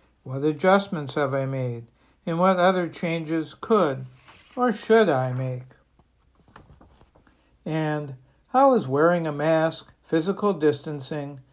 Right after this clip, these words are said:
not being close to others, affecting my life? Are there new stresses that weren't there before?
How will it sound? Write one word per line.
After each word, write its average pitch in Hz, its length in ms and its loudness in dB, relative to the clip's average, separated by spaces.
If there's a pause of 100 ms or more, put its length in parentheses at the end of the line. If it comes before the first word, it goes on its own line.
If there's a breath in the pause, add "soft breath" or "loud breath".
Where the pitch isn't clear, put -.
(380)
not 214 260 2
being 156 260 -2
close 151 360 2
to 143 120 -6
others, 139 580 -2 (280)
affecting 165 560 0
my 151 220 -2
life? 127 560 -4 (1160)
Are 202 140 2
there 196 160 2
new 185 220 0
stresses 185 640 2
that 135 180 -4
weren't 156 320 -6
there 165 240 4
before? 165 680 -2